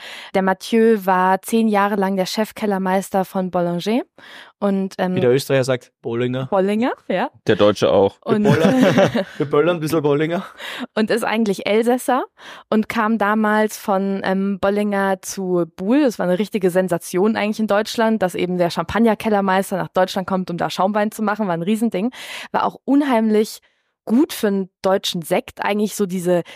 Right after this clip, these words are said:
Speaker 1: Legitimierung irgendwie auch zu kriegen, dass jetzt der Franzose daherkommt und was macht und das ernstzunehmend ist. Und das hat ganz viel Glaubwürdigkeit auch nochmal da reingebracht. Und der Mathieu war dann eben eine ganze Zeit bei Buhl und ist dann im Sommer neunzehn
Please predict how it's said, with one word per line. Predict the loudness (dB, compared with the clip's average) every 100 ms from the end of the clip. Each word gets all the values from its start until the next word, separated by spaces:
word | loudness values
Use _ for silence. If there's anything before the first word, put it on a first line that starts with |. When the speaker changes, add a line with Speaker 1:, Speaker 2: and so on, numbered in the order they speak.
| -6
Speaker 1:
Legitimierung | -4 -2 -4 -2 2 4 4 4
irgendwie | 2 2 0 -2
auch | -4
zu | -8
kriegen, | -2 0 2
dass | 0
jetzt | 0 -4
der |
Franzose | -2 -4 2 2 2
daherkommt | 0 0 0 -2 -2
und | -8
was | -4
macht | 0 -2 -2
und | -6
das | -4
ernstzunehmend | -2 0 -2 -2 0 2 2 2
ist. | 2 2 0
Und | -10
das | -8
hat | -4 -4
ganz | 0
viel | 0 2
Glaubwürdigkeit | 0 -2 -10 -8 -8 -6
auch |
nochmal | -8 -6 -6
da | -4
reingebracht. | -4 -6 -4 -6 -6 -14 -18 -16 -16 -10
Und | -2 0 0 -2 -2
der |
Mathieu | -2 0 0
war | 2 2
dann | 0
eben | -2 0 2
eine | 2 2 0
ganze | -6 -6
Zeit | -8 -4
bei | -4
Buhl | -4 0 2 2
und | 0 -6
ist | -6
dann | -6
im | -2
Sommer | -2 0 0
neunzehn | 0 0 0 -2 -2 -4